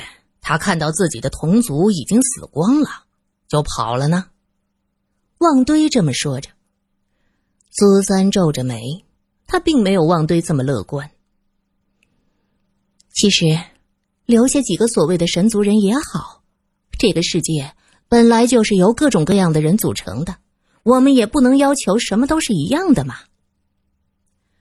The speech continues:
罗隐看出苏三的担心，急忙活跃气氛。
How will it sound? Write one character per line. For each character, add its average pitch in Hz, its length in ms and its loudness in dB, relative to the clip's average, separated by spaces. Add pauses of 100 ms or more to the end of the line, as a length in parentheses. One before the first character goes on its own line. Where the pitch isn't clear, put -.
(340)
罗 285 240 4
隐 208 260 4
看 208 220 0
出 220 140 0
苏 247 180 -4
三 240 180 0
的 170 80 0
担 185 220 0
心， 247 280 -4 (260)
急 180 160 2
忙 170 140 2
活 135 180 -4
跃 156 140 -2
气 - 220 -8
氛。 - 100 -20